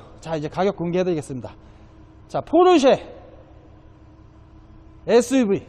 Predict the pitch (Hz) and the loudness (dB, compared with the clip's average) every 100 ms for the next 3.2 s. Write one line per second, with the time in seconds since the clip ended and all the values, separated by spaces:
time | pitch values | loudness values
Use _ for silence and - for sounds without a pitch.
0 | - - 311 302 254 190 147 - - - | -10 2 2 2 0 -2 -6 -10 -14 -20
1 | - - - - 208 196 185 - 220 240 | -20 -20 -20 -14 -10 -6 -6 -6 -4 -2
2 | 196 - - - - - - 196 254 240 | -4 -8 -20 -20 -20 -18 -6 0 2 2
3 | 208 151 | 2 -2